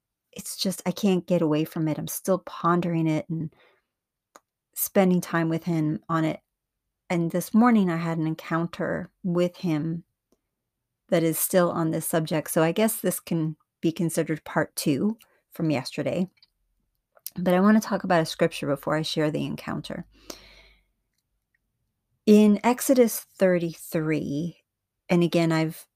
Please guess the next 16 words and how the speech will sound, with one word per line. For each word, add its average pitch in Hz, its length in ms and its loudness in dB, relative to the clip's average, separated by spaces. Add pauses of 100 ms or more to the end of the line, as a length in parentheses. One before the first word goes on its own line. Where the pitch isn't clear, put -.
(880)
I'm 170 180 0
just 170 220 -4
continuing 233 800 4
from 175 220 -2
last 160 340 -2
week, 151 240 -2
so 147 240 -6 (760)
please 240 240 2
listen 185 320 0
to - 120 -4
episode 165 420 -4
forty-seven 165 640 -4
if - 100 -6
you 170 80 -10
haven't, 156 640 -2 (1600)
um, 156 360 -2